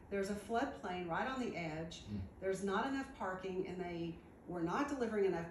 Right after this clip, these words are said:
Speaker 1: parking because the city allowed them to not deliver enough parking. And, and it's true.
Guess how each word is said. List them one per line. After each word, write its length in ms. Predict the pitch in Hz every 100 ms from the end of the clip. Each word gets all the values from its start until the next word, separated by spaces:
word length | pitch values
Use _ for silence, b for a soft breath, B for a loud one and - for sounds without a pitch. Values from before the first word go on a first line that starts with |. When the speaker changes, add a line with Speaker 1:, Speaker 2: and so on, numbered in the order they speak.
| -
Speaker 1:
parking 400 | 160 160 175 208
because 320 | 196 165 165
the 100 | 202
city 320 | - 170 208
allowed 420 | 247 277 311 294
them 260 | 226 214 220
to 120 | -
not 260 | 160 165 165
deliver 480 | 170 165 156 160 -
enough 220 | 165 160 156 -
parking. 600 | 156 156 160 156 190 214 B B B B 190
And, 380 | 185 185 185 - - 196
and 180 | 196 208
it's 200 | 220 -
true. 360 | - 180 151